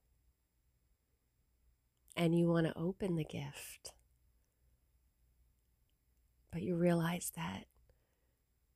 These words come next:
your hands are clenched closed,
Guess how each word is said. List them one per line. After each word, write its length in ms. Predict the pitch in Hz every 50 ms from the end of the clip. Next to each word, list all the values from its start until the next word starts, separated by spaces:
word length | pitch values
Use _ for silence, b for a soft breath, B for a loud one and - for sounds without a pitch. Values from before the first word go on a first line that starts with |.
| _ _ _ _ _ _ _ _ _ _ _ _ _ _ _ _ -
your 120 | 185 170
hands 520 | 156 151 170 190 202 196 190 190 175 -
are 100 | 175 175
clenched 840 | 175 - - - 165 156 156 151 - - - - - - - - - -
closed, 960 | - - - - 196 202 208 190 170 170 170 175 170 - - - - -